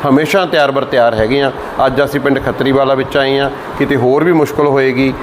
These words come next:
ਚਾਹੇ ਜ਼ਿਲ੍ਹਾ ਪ੍ਰਸ਼ਾਸਨ ਨਾਲ ਮਿਲ ਕੇ, ਚਾਹੇ ਉੱਥੋਂ ਦੀ ਲੋਕਲ ਪੰਚਾਇਤਾਂ ਨਾਲ ਮਿਲ ਕੇ, ਅਸੀਂ ਹਮੇਸ਼ਾ ਮਦਦ ਲਈ ਤਿਆਰ ਕਵਾਂਗੇ। ਸਾਡੀ ਬੜੀ ਸਟਰੋਂਗ ਟੀਮ ਹੈ, ਜਿਹਦੇ ਵਿੱਚ ਸਾਡੇ ਜਿਹੜੇ ਹੈ ਸਤਿਕਾਰਯੋਗ ਮੈਂਬਰ ਸਾਹਿਬਾਨ ਉਹ ਸਾਰੇ ਆਏ ਹੋਏ ਹੈਗੇ ਹੈ।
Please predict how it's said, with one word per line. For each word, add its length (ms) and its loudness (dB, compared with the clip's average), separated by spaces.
ਚਾਹੇ 200 2
ਜ਼ਿਲ੍ਹਾ 280 0
ਪ੍ਰਸ਼ਾਸਨ 500 0
ਨਾਲ 140 2
ਮਿਲ 180 2
ਕੇ, 240 -2
ਚਾਹੇ 200 2
ਉੱਥੋਂ 260 0
ਦੀ 100 4
ਲੋਕਲ 320 0
ਪੰਚਾਇਤਾਂ 600 0
ਨਾਲ 140 0
ਮਿਲ 160 2
ਕੇ, 240 0
ਅਸੀਂ 200 0
ਹਮੇਸ਼ਾ 320 2
ਮਦਦ 220 0
ਲਈ 160 0
ਤਿਆਰ 280 2
ਕਵਾਂਗੇ। 400 0
ਸਾਡੀ 240 0
ਬੜੀ 200 2
ਸਟਰੋਂਗ 500 0
ਟੀਮ 220 2
ਹੈ, 160 0
ਜਿਹਦੇ 240 2
ਵਿੱਚ 160 0
ਸਾਡੇ 340 0
ਜਿਹੜੇ 220 2
ਹੈ 160 4
ਸਤਿਕਾਰਯੋਗ 560 0
ਮੈਂਬਰ 240 2
ਸਾਹਿਬਾਨ 500 0
ਉਹ 80 0
ਸਾਰੇ 320 0
ਆਏ 220 2
ਹੋਏ 220 2
ਹੈਗੇ 280 2
ਹੈ। 120 2